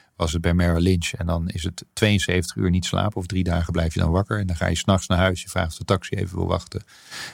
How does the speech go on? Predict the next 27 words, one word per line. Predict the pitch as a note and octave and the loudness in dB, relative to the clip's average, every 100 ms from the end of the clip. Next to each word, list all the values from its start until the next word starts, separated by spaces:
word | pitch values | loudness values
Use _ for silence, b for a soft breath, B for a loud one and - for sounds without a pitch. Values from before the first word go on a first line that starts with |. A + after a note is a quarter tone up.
| B | B
Eh, | - F2+ | -4 -2
je | F2 | 0
gaat | E2+ E2+ | -2 0
je | F2+ | 2
douchen, | F#2+ F2+ F2+ | 4 2 0
je | E2 | -2
kleed | F2+ E2+ - | 0 -2 0
je | |
om. | G2 F2 F2+ | 0 0 0
Je | |
gaat | E2+ E2 | -2 -2
weer | F2 | 0
in | E2+ | 2
de | |
taxi | F#2 F#2+ G2 | 0 0 -2
en | |
je | F2+ | 0
gaat | F#2 | -2
weer | E2+ | -2
terug | F#2 | -4
naar | - | -4
het | E2+ | -2
werk. | F#2+ G#2+ | 0 0
Nou, | F#2+ F2+ F#2 | -2 -2 -2
in | F2+ E2+ | -4 -6
tweeduizend | - F#2 F2+ F2+ F2+ | -2 0 0 0 2
vijftien | G2+ G2 - | 2 2 0